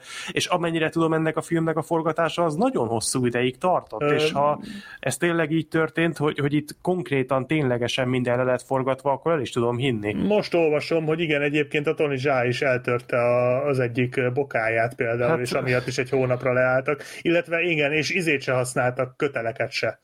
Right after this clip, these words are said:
Speaker 2: Tehát, hogy abszolút itt minden,
Speaker 1: És
Speaker 2: amit
Speaker 1: látni
Speaker 2: látsz, az
Speaker 1: rajta
Speaker 2: tényleg
Speaker 1: amúgy.
Speaker 2: meg van csinálva.
Speaker 1: Nagyon naturális.
Speaker 2: És egyébként pont ez a, jó is, hogy felhoztad ezt a bunyót,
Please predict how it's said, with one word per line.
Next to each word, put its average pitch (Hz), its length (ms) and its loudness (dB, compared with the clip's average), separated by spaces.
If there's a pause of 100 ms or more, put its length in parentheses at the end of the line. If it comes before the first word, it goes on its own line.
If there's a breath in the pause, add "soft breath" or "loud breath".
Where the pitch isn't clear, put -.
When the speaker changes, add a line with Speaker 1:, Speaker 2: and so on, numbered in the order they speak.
(340 soft breath)
Speaker 2:
Tehát, 139 160 0
hogy 160 140 2
abszolút 151 560 0
itt 131 140 -2
minden, 151 340 2
Speaker 1:
És 123 60 -4
Speaker 2:
amit 175 120 2
Speaker 1:
látni 202 160 2
Speaker 2:
látsz, 123 120 0
az 131 60 -2
Speaker 1:
rajta 123 320 0
Speaker 2:
tényleg 139 260 2
Speaker 1:
amúgy. 120 100 0
Speaker 2:
meg 123 180 0
van 117 180 0
csinálva. 127 300 0
Speaker 1:
Nagyon 143 240 2
naturális. 120 880 0 (200)
Speaker 2:
És 156 180 0
egyébként 190 600 0
pont 214 340 -2
ez 139 120 0
a, 151 100 2
jó 185 200 2
is, 135 80 0
hogy 127 120 -2
felhoztad 143 460 0
ezt 123 160 -4
a 135 60 -2
bunyót, 139 440 0